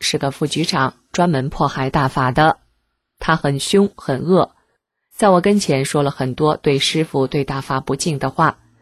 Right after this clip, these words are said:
还说要把我怎样怎样等。我没有理他，一直在发正念。当他说我不配合，就把我一直锁在铁椅子上，半年一年，看谁能好过谁，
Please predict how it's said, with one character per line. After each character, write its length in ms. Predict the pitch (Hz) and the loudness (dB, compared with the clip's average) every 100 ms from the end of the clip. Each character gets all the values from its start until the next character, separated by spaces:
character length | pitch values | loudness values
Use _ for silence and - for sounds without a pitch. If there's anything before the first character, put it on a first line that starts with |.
| _ | _
还 200 | - 143 | -4 -2
说 280 | 147 170 160 | 2 2 2
要 160 | 160 143 | 2 0
把 160 | 143 | 0
我 160 | 135 135 | 0 0
怎 220 | 139 135 | -2 -2
样 180 | 139 147 | -2 -2
怎 220 | - 135 | -2 -2
样 260 | 131 175 139 | 0 0 0
等。 300 | 147 131 185 _ _ _ _ _ - | 0 0 -2 _ _ _ _ _ 0
我 140 | 170 | 2
没 120 | 160 156 | 4 2
有 100 | 170 | 0
理 200 | 151 127 | 0 -2
他， 340 | - 147 147 _ _ | -2 -2 -2 _ _
一 160 | - 147 | -2 -2
直 220 | - 135 | 0 -2
在 220 | 131 139 | 0 -2
发 220 | 127 147 143 | -2 -2 -4
正 220 | 151 135 | -2 -2
念。 260 | 165 151 - _ _ _ _ _ _ - | 0 0 -4 _ _ _ _ _ _ 0
当 160 | 214 | 2
他 120 | 208 | 4
说 180 | 220 220 | 2 2
我 100 | 165 | 0
不 140 | - 143 | 0 -4
配 240 | - 143 | -4 -4
合， 400 | 143 139 135 - - | -2 -2 0 -2 -4
就 140 | - | -2
把 100 | 151 | 0
我 160 | 143 131 | 0 0
一 140 | 160 | -2
直 240 | 143 135 139 | -2 0 -2
锁 220 | - 135 | 0 -2
在 200 | 135 135 | -2 -6
铁 220 | - 147 | -4 -4
椅 100 | 139 | -2
子 160 | 127 139 | -2 -4
上， 300 | - 147 - _ _ | -2 -2 -4 _ _
半 200 | - 156 | -2 0
年 280 | 135 131 139 165 | 0 -2 -2 -2
一 80 | 147 | -2
年， 360 | 139 131 156 _ _ - | -2 0 -2 _ _ -6
看 180 | 156 | -2
谁 140 | 139 135 | 0 0
能 140 | 135 | -2
好 240 | 143 139 131 | -4 -2 -2
过 140 | 131 | -2
谁， 340 | - 135 135 | -2 -2 -2